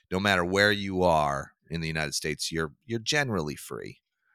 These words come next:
There's certain places, though, certain states that de-, tend to,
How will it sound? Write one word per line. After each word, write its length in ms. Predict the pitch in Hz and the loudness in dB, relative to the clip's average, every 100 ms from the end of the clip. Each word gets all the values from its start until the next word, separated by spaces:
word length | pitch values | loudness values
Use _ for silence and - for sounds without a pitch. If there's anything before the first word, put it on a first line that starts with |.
| _ - | _ -8
There's 160 | 90 | -2
certain 320 | - 127 117 104 | 2 2 0 -4
places, 540 | - 95 92 80 - | -2 0 0 0 -4
though, 220 | 71 57 - | -4 -6 -6
certain 320 | - 95 92 | -4 -4 -2
states 440 | - - 82 78 - | -2 0 -2 -2 -6
that 200 | 71 - | -8 -2
de-, 220 | 87 82 - | -2 -2 -4
tend 360 | - 98 98 | -2 -2 -2
to, 260 | - 82 76 | -4 -4 -6